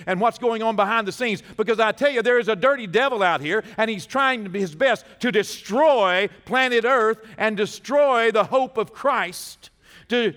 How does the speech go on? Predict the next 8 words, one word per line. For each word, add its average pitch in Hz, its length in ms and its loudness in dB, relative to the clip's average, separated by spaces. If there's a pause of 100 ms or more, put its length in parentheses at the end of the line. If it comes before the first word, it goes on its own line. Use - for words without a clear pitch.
bring 294 340 -2
people 277 460 0
to 214 240 2
hell. 175 800 2 (2500)
And 143 160 -6
we've 175 180 -4
got 165 300 -6
to 139 360 -6